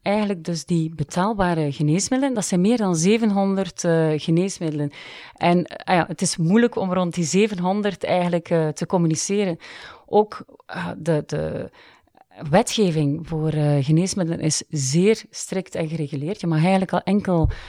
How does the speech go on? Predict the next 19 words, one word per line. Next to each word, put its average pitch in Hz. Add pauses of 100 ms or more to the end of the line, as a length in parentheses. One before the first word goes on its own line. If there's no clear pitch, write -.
(160)
zeggen 175
of 156
claimen 175
wat 160
er 156
op 143
de 139
bijsluiter 190
staat, 233 (200)
waardoor 202
je 226
eigenlijk 247
vanzelf 180
vervalt 180 (260)
in 202
die 185
typische 208 (200)
rationele 170
reclames. 151